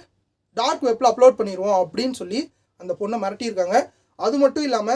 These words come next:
"நீங்க இந்த போதைப் பொருள் அப்படின்ற இந்த கேஸ்ல இருந்து வெளியே வரணும் அப்படின்னாலும், நாங்க டார்க் வெப்ல இந்த வீடியோவை அப்லோட் பண்ணக்கூடாது அப்படின்னாலும், நீங்க யாருக்கிட்டையுமே சொல்லக்கூடாது. அதுக்கு பதிலா நீங்க செக்யூரிட்டி பேமெண்ட்னு சொல்லக்கூடிய பதினஞ்சு லட்சம் ரூபா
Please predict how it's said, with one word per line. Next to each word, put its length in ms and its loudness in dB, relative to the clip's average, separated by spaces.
"நீங்க 200 -10
இந்த 180 -12
போதைப் 260 2
பொருள் 240 0
அப்படின்ற 360 -6
இந்த 220 -6
கேஸ்ல 260 6
இருந்து 240 -2
வெளியே 280 4
வரணும் 420 -2
அப்படின்னாலும், 520 0
நாங்க 140 -4
டார்க் 260 2
வெப்ல 260 0
இந்த 160 -4
வீடியோவை 320 2
அப்லோட் 360 4
பண்ணக்கூடாது 600 0
அப்படின்னாலும், 440 -2
நீங்க 120 0
யாருக்கிட்டையுமே 560 4
சொல்லக்கூடாது. 500 0
அதுக்கு 300 2
பதிலா 280 6
நீங்க 180 -2
செக்யூரிட்டி 500 4
பேமெண்ட்னு 400 0
சொல்லக்கூடிய 400 -2
பதினஞ்சு 440 -4
லட்சம் 260 -4
ரூபா 140 6